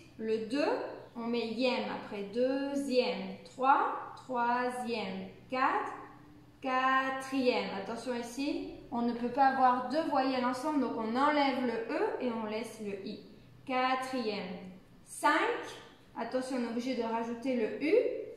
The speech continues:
pour pouvoir prononcer correctement cinquième. Sixième, septième, huitième, neu-, neuf,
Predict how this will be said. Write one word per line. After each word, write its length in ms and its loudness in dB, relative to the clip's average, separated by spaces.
pour 200 -4
pouvoir 400 0
prononcer 500 0
correctement 680 0
cinquième. 960 -2
Sixième, 840 -2
septième, 1000 -2
huitième, 1120 0
neu-, 480 2
neuf, 480 2